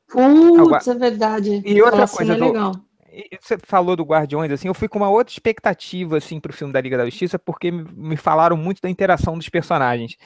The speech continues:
Speaker 2: E eu tava esperando mais, assim, dessa interação. Ah, foi legal, mas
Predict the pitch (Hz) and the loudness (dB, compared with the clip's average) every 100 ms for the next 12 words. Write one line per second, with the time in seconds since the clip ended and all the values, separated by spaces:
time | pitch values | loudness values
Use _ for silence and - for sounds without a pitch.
0 | - - _ 170 180 - 170 185 - 185 | -20 -20 _ 0 2 2 0 0 -2 0
1 | 151 156 165 170 160 139 123 - _ _ | 2 0 -2 -4 -4 -6 -10 -16 _ _
2 | _ _ _ - 147 143 123 120 110 127 | _ _ _ -4 0 0 -2 -8 -16 -12
3 | 117 - 127 120 113 - 107 101 _ _ | -10 -10 -10 -8 -6 -6 -10 -12 _ _
4 | _ _ - 123 123 123 120 117 117 113 | _ _ -6 -2 0 0 0 2 2 2
5 | 110 104 - _ - 170 202 156 151 165 | 0 -4 -10 _ -2 2 2 2 4 6
6 | 214 247 - _ _ _ _ _ 139 170 | 4 2 -4 _ _ _ _ _ -2 -2
7 | 135 - - - | -4 -12 -18 -20